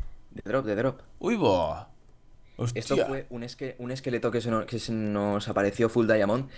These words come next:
Speaker 1: pero se puso a, a combatir contra el, se puso a luchar contra el mini zombie que en... vimos en la primera parte.
Speaker 2: Sí.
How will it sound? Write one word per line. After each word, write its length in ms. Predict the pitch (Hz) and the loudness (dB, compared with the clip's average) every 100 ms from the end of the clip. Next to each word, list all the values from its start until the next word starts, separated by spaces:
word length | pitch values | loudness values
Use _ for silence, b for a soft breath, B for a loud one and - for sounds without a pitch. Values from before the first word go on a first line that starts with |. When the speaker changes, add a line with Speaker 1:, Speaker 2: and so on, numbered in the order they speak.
| B B - | B B -2
Speaker 1:
pero 260 | 131 143 | -2 0
se 140 | 139 110 | -4 -10
puso 380 | 113 113 120 110 | -8 -6 0 2
a, 560 | 107 107 101 - 101 | 4 4 2 0 0
a 60 | 104 | 0
combatir 540 | 104 101 104 110 98 | 0 0 2 0 0
contra 560 | - 104 101 104 98 - | 0 -2 0 2 2 0
el, 360 | - 98 98 95 | -2 -2 -2 -4
se 100 | 107 | -6
puso 140 | 101 | 0
a 40 | 107 | 2
luchar 300 | 107 113 101 | 4 4 4
contra 280 | 98 95 90 | 2 2 2
el 100 | 95 | 2
mini 180 | 98 95 | 0 2
zombie 360 | 113 107 104 | 2 4 2
que 400 | 101 101 98 92 | 2 2 0 -2
en... 240 | 92 92 98 | -4 -4 0
vimos 260 | 107 107 | 2 2
en 60 | 107 | 4
la 80 | 104 | 4
primera 260 | 110 101 | 4 4
parte. 300 | 110 110 113 | 4 2 -2
Speaker 2:
Sí. 340 | - 127 113 | -2 -2 -2